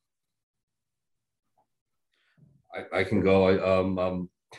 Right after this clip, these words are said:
it's gotta be meaningful. If you're making a decision to go into real estate, um, it's because you're making a decision not to go to college.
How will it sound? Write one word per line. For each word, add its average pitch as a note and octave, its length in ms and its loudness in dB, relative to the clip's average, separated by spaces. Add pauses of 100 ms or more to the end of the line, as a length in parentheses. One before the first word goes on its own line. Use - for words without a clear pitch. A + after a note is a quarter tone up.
(1120)
it's B2+ 160 -2
gotta E3+ 240 2
be D#3 160 6
meaningful. B2+ 920 2 (680)
If C3 260 -2
you're B2 180 4
making D3+ 420 4
a F3 40 4
decision A2 920 -4 (560)
to C3 80 -10
go B2 180 2
into A#2 140 2
real A2 300 0
estate, G2+ 520 -8 (720)
um, F2+ 800 -2 (960)
it's C#3 200 -2
because C#3 580 2
you're C3+ 200 4
making C#3+ 340 2
a C#3 40 2
decision B2+ 720 0
not C3 240 -2
to C#3 40 -8
go B2 180 2
to A#2 60 2
college. G#2+ 640 -6